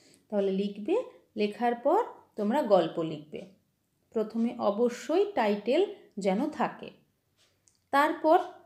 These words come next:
গল্প অনুযায়ী তোমরা চেষ্টা করো তোমাদের মরাল বা নীতিকথা দেওয়ার। তাহলে চলো আমরা শুরু করি আজকের ক্লাস, গল্প লিখন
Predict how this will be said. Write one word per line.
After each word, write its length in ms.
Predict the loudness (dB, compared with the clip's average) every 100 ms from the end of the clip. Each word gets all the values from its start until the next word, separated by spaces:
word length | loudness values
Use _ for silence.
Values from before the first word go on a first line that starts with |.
| _ 2
গল্প 340 | 4 4 4 2 4
অনুযায়ী 480 | 4 4 4 4 2 -2 -4
তোমরা 240 | 2 4 4
চেষ্টা 380 | 2 0 0 -2
করো 300 | 2 4 4 2 -2 -20 _ _
তোমাদের 360 | -2 0 2 2 0 -4
মরাল 420 | 0 4 6 6 6 2 -2
বা 160 | 2 4
নীতিকথা 600 | 2 0 2 0 2 0
দেওয়ার। 360 | 0 -2 -6 -10 -20 _ _ _ _ _ _ _ _ _ _ _ _ _ _ -8
তাহলে 320 | -4 0 0
চলো 320 | 2 2 4 2 0 -10 _ _ _
আমরা 360 | -2 0 0 -2 -4 -12 _
শুরু 320 | -8 -2 0 2
করি 300 | 4 4 2 -2 -8 -2
আজকের 480 | 0 0 -2 0 0
ক্লাস, 300 | 0 -2 -2 -8 -14 -20 _ _ _ -10
গল্প 420 | 0 4 4 2 2
লিখন 460 | 2 -2 -2 -2